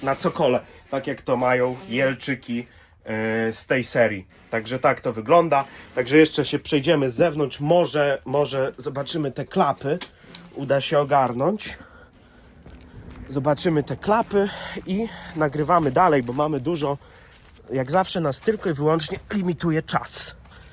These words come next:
bo z przodu mamy klapę od silnika i zaraz tutaj. Pomyślałem, że w sumie po co otwierać tamten,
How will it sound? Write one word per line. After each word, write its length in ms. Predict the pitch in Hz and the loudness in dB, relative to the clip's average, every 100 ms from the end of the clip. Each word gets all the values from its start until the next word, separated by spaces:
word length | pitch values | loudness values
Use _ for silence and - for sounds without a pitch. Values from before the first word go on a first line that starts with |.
| - - - - | -20 -20 -20 -16
bo 360 | 123 147 151 131 | 0 4 6 4
z 140 | - | 0
przodu 440 | - - 175 143 127 - - - - - - - 131 | -4 2 4 4 0 -4 -20 -20 -20 -12 -10 -6 -2
mamy 160 | 127 | 0
klapę 280 | - 151 - | 4 2 2
od 60 | 120 | -4
silnika 360 | - 185 170 | -2 0 2
i 40 | 143 | 2
zaraz 320 | 139 131 - | 4 0 -2
tutaj. 320 | 123 120 117 - | -8 -6 -6 -2
Pomyślałem, 500 | 175 170 - 180 175 | 2 4 4 4 6
że 100 | 156 | 4
w 40 | - | -2
sumie 240 | 170 - | 2 2
po 200 | - 180 | 6 4
co 180 | - 147 | 6 4
otwierać 640 | 127 - 139 131 113 - - - - - - 127 | 4 4 6 6 2 -4 -18 -20 -20 -8 -4 2
tamten, 600 | 147 139 - 143 135 | 2 2 4 4 4